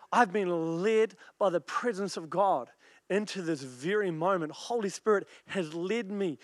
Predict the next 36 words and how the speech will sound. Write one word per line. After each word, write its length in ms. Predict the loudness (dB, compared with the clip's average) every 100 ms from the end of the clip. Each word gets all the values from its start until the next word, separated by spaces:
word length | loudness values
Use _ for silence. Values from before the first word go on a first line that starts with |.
| -18 -14
to 300 | -8 -4 -2
this 200 | 0 0
point." 380 | -2 0 2 2
And 100 | 2
this 160 | 2 2
is 80 | 0
what 140 | 4
happens. 340 | 4 2 0
Satan 400 | 0 2 4 4
arrives 560 | 4 6 6 6 4 2
on 140 | 0
the 80 | 0
scene 400 | -4 -4 -4 -6 _ _ _ _ _ _ -20 -2
thinking, 440 | -2 0 -2 -6 _ _ _ _ -4
"I'm 100 | 0
gonna 140 | 0
get 320 | -2 -4 -4 -4
you." 120 | -6 _ _ -6
And 140 | 4
this 160 | 4 6
is 60 | 6
what 180 | 8
happens. 360 | 8 4 2 -4
This 80 | 2
is 40 |
what 160 | 6 8
happens. 300 | 6 2 -2
If 100 | 2
they 140 | 4
had 140 | 4 6
roller 280 | 8 6
chairs 380 | 4 2 2 2
back 240 | 2 2 2
in 80 |
the 80 | 0
day 340 | 4 4 4